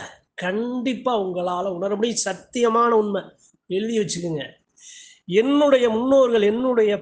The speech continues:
பாட்டன், தாத்தன் வழி எல்லா பெருமக்களும் காலத்துக்கும் மனசுல பாக்குற இடமெல்லாம் என் கூட இல்லையே அப்படின்னு ஏங்கி ஏங்கி தவிக்கிற என்னுடைய முன்னோர்கள்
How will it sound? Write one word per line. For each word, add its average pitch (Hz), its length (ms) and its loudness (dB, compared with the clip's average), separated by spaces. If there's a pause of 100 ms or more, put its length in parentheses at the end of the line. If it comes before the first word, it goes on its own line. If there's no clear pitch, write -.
பாட்டன், 220 600 0
தாத்தன் 220 640 0
வழி 202 300 0
எல்லா 226 600 2
பெருமக்களும் 226 800 0 (680)
காலத்துக்கும் 220 920 2
மனசுல 208 460 0 (140)
பாக்குற 226 480 0
இடமெல்லாம் 220 680 0
என் 202 220 0
கூட 196 260 -2
இல்லையே 214 480 2 (100)
அப்படின்னு 190 500 -2 (140)
ஏங்கி 214 400 -2
ஏங்கி 226 380 -4 (200)
தவிக்கிற 226 560 -4 (100)
என்னுடைய 226 540 0
முன்னோர்கள் 196 640 0